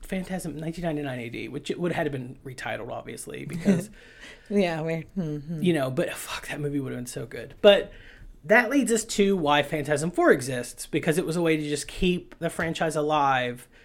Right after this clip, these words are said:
Speaker 1: not spend a ton of money, keep it on everyone's list, so they would let him do this movie, and it never happened. So Phantasm four picks up where every Phantasm, um, like, every Phantasm, right? It picks up where the last one left off. So it's in the same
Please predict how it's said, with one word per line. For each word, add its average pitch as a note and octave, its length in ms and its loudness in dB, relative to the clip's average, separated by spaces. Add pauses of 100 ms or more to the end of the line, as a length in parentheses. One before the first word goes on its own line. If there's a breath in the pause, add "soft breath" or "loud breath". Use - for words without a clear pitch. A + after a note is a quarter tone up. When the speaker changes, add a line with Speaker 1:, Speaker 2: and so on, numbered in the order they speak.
(200 soft breath)
Speaker 1:
not F3 320 0
spend F3+ 220 2
a D#3+ 40 2
ton D#3+ 220 0
of D3 80 0
money, E3+ 540 0
keep F#3 260 -2
it F#3 80 -2
on E3 140 -2
everyone's C#3+ 440 -4
list, G3 320 4
so D#3+ 140 4
they D3+ 200 2
would C#3+ 240 0 (300)
let C#3 180 -6
him B2+ 280 -4
do C3+ 200 -6
this A#2 220 -8
movie, C3+ 300 0
and A2 100 -12
it - 60 -16
never A2+ 200 -10
happened. D3 560 0 (440 loud breath)
So D#3+ 160 2
Phantasm G3 500 8
four A3+ 380 6
picks - 260 -6
up D#3+ 220 -2
where C3 320 -2
every F3+ 400 -2
Phantasm, D3 800 -4 (480)
um, A#2+ 480 -6 (240)
like, F3 100 2
every G#3 200 8
Phantasm, C3 500 -2
right? C#3+ 160 -2
It D3 80 -2
picks F3 180 0
up E3+ 140 2
where E3 80 2
the D3 80 0
last C#3+ 240 -2
one C#3 80 -6
left B2 180 -8
off. - 220 -8
So D#3 140 2
it's D3 120 -4
in E3+ 200 0
the D3+ 100 2
same E3 560 0